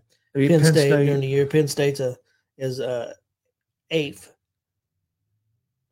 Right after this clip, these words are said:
Speaker 1: I, I just hope they don't, I just hope Michigan doesn't have a letdown game. And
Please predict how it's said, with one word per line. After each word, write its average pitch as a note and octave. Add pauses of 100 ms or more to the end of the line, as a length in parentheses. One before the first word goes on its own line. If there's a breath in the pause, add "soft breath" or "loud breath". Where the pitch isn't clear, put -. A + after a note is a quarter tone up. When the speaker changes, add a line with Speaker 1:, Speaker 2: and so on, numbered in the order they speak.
(2250)
Speaker 1:
I, F#3 (440)
I G3+
just G#3
hope F#3
they F3
don't, E3
I F3+
just A#3+
hope E3
Michigan E3
doesn't D#3+
have D3
a B2+
letdown C3
game. A#2+
And E3+